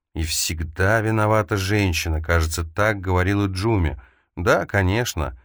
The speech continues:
И сейчас слова матери гудели в ее голове. «Все мужчины одинаковы.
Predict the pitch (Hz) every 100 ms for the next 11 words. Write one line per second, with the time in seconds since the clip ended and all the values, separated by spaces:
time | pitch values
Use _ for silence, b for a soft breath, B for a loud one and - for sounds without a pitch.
0 | b b _ - 78 82 - 90 80 92
1 | 85 87 92 95 90 82 78 82 87 87
2 | 80 80 82 82 82 80 76 73 - b
3 | b b - 95 82 80 - 90 87 80
4 | 87 95 107 - 85 76